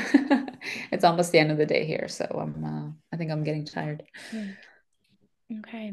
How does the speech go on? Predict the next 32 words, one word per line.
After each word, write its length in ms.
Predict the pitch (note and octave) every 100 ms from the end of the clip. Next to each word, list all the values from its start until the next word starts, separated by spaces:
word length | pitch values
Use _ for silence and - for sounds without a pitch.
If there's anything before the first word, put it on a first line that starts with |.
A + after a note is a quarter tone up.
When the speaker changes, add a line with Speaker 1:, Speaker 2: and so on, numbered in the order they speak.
| G#3 -
Speaker 2:
And 160 | F#3+
then 100 | F#3+
how 160 | F#3 F#3+
I 200 | F#3+ F#3+
end 220 | F#3+ F#3
off 160 | F3+ F#3
all 120 | F#3 F3+
the 80 | F3+
episodes, 480 | F#3 F#3 F3+ F3+
I 80 | F#3
kinda, 240 | F#3+ F3+ F3+
like, 180 | E3+ -
surprise 540 | F#3+ - F3 D#3+ G3+
you 180 | F3+ F3+
with 180 | F#3 F#3+
this, 380 | F#3 G3 G#3 -
but 120 | F#3
it's, 180 | F#3 -
like, 140 | F#3
say, 220 | - F3 -
"Advice 680 | F#3+ F#3+ F3 F3+ G3 - -
from 300 | F#3 E3+ E3+
a," 360 | E3 D#3+ F#3+ A3+ -
so, 180 | - G3
like, 200 | E3+ E3+
advice 400 | G#3+ F3+ F#3 -
from 200 | G3 F#3
an 80 | F3
Aquarius. 840 | - F3+ D#3+ D#3 - - - - _ _ _ - - - - _
<laughs> 300 | A#3 - G#3
Speaker 1:
Ooh. 1200 | F3 F#3 C#4 D#4 G3 D#3 D3+ D3 D3 C#3+ C#3+ C#3+ D3+ - - - - _ -
Um, 1080 | G3 G3 G3+ G3+ G3+ G3+ G3+ G3+ G3+ G#3